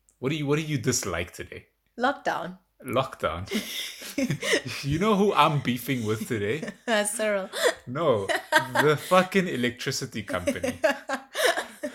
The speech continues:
Speaker 1: Because let me tell you, let me tell you, let me just go on my rant today. It's, my rant's not
Speaker 2: Ooh.
Speaker 1: about people today. So
Speaker 2: Yeah.
Speaker 1: people are spared today.
Speaker 2: Yeah.
Speaker 1: But, so we, obviously you guys know the story. We moved into this apartment about two months, to two and a half
Speaker 2: Yeah.
Speaker 1: months ago.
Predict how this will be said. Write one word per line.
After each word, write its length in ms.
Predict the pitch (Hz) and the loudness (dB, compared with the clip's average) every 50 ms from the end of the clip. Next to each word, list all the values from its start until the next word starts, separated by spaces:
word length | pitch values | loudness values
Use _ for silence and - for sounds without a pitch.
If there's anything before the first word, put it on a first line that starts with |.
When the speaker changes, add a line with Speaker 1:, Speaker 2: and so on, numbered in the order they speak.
| - 294 285 - - - - _ _ _ | -6 -8 -8 -8 -10 -18 -20 _ _ _
Speaker 1:
Because 420 | 151 147 143 - 151 143 135 123 | -4 -4 0 4 4 4 4 4
let 160 | 127 147 175 | 2 2 4
me 100 | 196 208 | 4 4
tell 300 | 185 - - 131 123 120 | 2 4 4 6 6 6
you, 160 | 107 92 87 90 | 4 2 -2 -4
let 120 | 107 143 | -4 -4
me 80 | 165 151 | -4 -4
tell 200 | 123 131 110 92 | 0 0 0 0
you, 160 | 87 85 87 | 0 -2 -6
let 100 | 95 117 | -8 -8
me 100 | 151 165 | -8 -8
just 340 | 151 160 156 147 - - - - | -6 -6 -6 -6 -8 -10 -6 -2
go 100 | 117 110 | 0 0
on 140 | 113 113 110 | 2 0 0
my 120 | 101 95 | -2 -2
rant 320 | 85 82 85 87 92 90 - | -2 -2 -4 -4 -6 -6 -8
today. 180 | 78 82 87 | -8 -8 -6
It's, 120 | 90 87 - | -6 -4 -2
my 140 | 113 110 | 0 0
rant's 280 | 110 120 143 170 143 - | 2 2 2 2 0 -2
not 160 | - - 311 | -2 0 2
Speaker 2:
Ooh. 40 | 320 | 4
Speaker 1:
about 240 | 294 - - - - | 4 4 2 2 -2
people 280 | - 113 - - 185 | -8 -10 -8 -8 -10
today. 380 | 180 - - 87 - - - - _ _ _ | -10 -10 -12 -12 -12 -14 -14 -18 _ _ _
So 160 | - - 226 | -10 -6 -4
Speaker 2:
Yeah. 180 | 220 202 196 202 | -2 -2 -4 -4
Speaker 1:
people 300 | 196 - 123 - 120 107 | -6 -8 -8 -4 -4 -4
are 80 | 92 90 | -4 -4
spared 400 | - - - 90 87 85 80 - | -6 -10 -8 -8 -8 -8 -10 -12
today. 320 | - - - - - - _ _ _ _ | -16 -16 -16 -16 -18 -20 _ _ _ _
Speaker 2:
Yeah. 340 | 202 214 202 180 170 185 185 - _ _ _ _ | -6 -4 -2 -2 -4 -6 -10 -14 _ _ _ _
Speaker 1:
But, 400 | 143 - 113 113 113 113 - - - _ _ _ _ _ _ _ _ _ | -2 2 4 4 4 2 -2 -10 -18 _ _ _ _ _ _ _ _ _
so 160 | - - 143 | -6 -4 -2
we, 320 | 139 147 196 214 208 190 - - | -2 -2 -2 -2 -4 -6 -6 -6
obviously 300 | 123 135 139 - - 139 | -6 -4 -4 -4 -2 -2
you 120 | 135 127 | -2 2
guys 220 | 120 120 123 110 107 | 2 2 2 2 0
know 140 | 107 107 | -2 -2
the 60 | 113 104 | -2 -4
story. 280 | - - 107 104 104 101 | -4 -2 -2 0 0 0
We 120 | 95 92 | -2 -4
moved 280 | 92 95 104 117 113 113 | -6 -4 -4 -4 -4 -4
into 200 | 120 110 107 104 | -6 -8 -8 -8
this 160 | 104 98 - | -10 -8 -10
apartment 520 | 110 - - 101 95 92 - 98 92 90 | -12 -6 -2 -2 -2 -2 -4 -6 -8 -8
about 320 | 92 92 87 82 80 - _ | -6 -6 -6 -6 -6 -8 _
two 140 | - 113 | -10 -8
months, 400 | 101 95 92 92 90 - - - | -6 -6 -6 -6 -8 -8 -10 -12
to 140 | - - 98 | -12 -16 -20
two 220 | - _ - - 104 | -20 _ -10 -8 -6
and 80 | 98 | -2
a 20 | 92 | -2
half 140 | 92 92 | -2 -2
Speaker 2:
Yeah. 40 | - 98 | -4 -6
Speaker 1:
months 240 | 90 90 92 - | -6 -6 -8 -8
ago. 360 | - 95 92 90 87 90 101 | -8 -6 -4 -4 -4 -4 -6